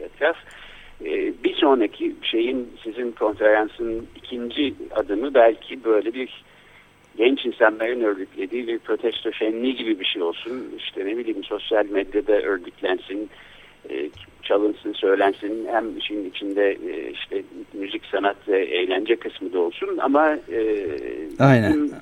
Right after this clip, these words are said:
Speaker 2: aynen ve, e, mo-,
Speaker 1: yani
Speaker 2: aslında, e,
Speaker 1: ülkemizde, e,
Speaker 2: Ha.
Speaker 1: sürekli gündem değişiyor ve sürekli dikkatimiz dağılıyor fakat iklimin, e,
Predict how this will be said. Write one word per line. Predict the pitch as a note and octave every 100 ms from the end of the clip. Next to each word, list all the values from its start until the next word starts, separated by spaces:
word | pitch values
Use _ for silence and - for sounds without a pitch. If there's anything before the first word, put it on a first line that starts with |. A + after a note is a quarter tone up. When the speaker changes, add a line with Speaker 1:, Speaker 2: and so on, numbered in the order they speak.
| -
Speaker 2:
aynen | C3 C3 B2+ C#3 D3+
ve, | D3+
e, | D#3 C3+ D3 C3
mo-, | C#3
Speaker 1:
yani | C3 B2+ C3
Speaker 2:
aslında, | C3+ C3 C#3+ D3 D#3+ F3
e, | D3 C#3+
Speaker 1:
ülkemizde, | E3 D#3+ D#3+ D3+ E3+ F3 - - _ _ _ _ _ _ _ _ _ - -
e, | A2+
Speaker 2:
Ha. | - - - - -
Speaker 1:
sürekli | - - D3+ D3 F3+
gündem | D3 C#3+ C#3 D3+ E3 E3 B2+
değişiyor | A#2 A2+ - D#3 E3+
ve | D#3
sürekli | - C#3 C3+ D#3+ D3
dikkatimiz | C3 - C3 D3 D3+ C#3
dağılıyor | B2 G#2+ A2 D3 F3
fakat | C3+ B2+ C#3 - - - - -
iklimin, | C3 A2+ C3+ D3+ D#3+ C#3+ - - - -
e, | -